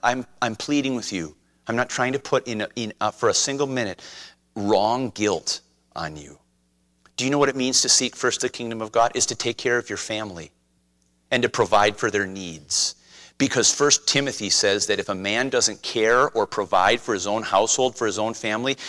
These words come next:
he's worse than an infidel and he's denied the faith. I'm not telling you to go take the, the bread that's destined for your children's mouths and come and drop them into this offering place. That,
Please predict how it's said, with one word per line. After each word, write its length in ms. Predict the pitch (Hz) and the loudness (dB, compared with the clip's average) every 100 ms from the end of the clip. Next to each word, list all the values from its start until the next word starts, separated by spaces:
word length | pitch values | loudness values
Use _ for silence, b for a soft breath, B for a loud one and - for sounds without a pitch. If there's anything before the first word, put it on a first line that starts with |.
| B | B
he's 200 | 135 104 | 0 2
worse 360 | 113 123 143 - | 4 4 4 2
than 120 | 113 | -2
an 120 | 101 | -2
infidel 500 | 107 127 147 135 139 | -2 0 2 6 4
and 100 | 117 | 4
he's 140 | 98 | -4
denied 480 | - 104 98 104 104 | 0 0 2 0 0
the 80 | 98 | -4
faith. 540 | - 107 90 - - - b b b b b | -2 -2 -2 -6 -18 -20 b b b b b
I'm 100 | 113 | 2
not 180 | 131 143 | 4 4
telling 300 | 156 143 127 | 4 4 4
you 80 | 117 | 0
to 60 | |
go 160 | 107 120 | 4 2
take 420 | - 139 131 - | 4 2 0 2
the, 160 | 117 - B | 0 0 B
the 140 | 117 107 | 0 0
bread 400 | 104 113 127 127 | 4 8 8 6
that's 200 | 117 - | 4 6
destined 460 | 123 120 - 123 | 6 6 4 0
for 140 | - 127 | 0 0
your 160 | 117 | 2
children's 500 | - 139 123 127 123 | 4 4 4 0 -2
mouths 300 | 120 113 104 | 2 2 2
and 100 | 104 | -2
come 180 | - 113 | -2 0
and 80 | 104 | 2
drop 280 | 101 98 - | 6 6 4
them 120 | 104 | -2
into 160 | 104 | -2
this 140 | 98 104 | 0 4
offering 320 | 98 107 92 | 4 4 -4
place. 280 | - 87 - | -4 -2 4
That, 260 | 113 - | 4 4